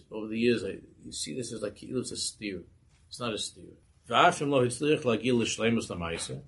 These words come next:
And even if a person does not reach some kind of shleimus that he saw as some objective or goal,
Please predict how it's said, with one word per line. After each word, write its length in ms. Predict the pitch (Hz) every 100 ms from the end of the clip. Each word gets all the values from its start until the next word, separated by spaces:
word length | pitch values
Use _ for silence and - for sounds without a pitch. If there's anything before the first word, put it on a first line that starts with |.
| - - - - - - _ - _
And 120 | 120 123
even 220 | 170 202
if 80 | -
a 80 |
person 300 | - 127 117
does 160 | 110 98
not 200 | 120 120
reach 560 | 101 107 98 - - - -
some 200 | - -
kind 200 | - 113
of 60 | 92
shleimus 560 | - 113 123 107 -
that 100 | 90
he 220 | 92 90
saw 420 | - - 113 120 107
as 120 | -
some 180 | 90 90
objective 560 | - - 110 - 90
or 100 | 82
goal, 380 | 80 110 113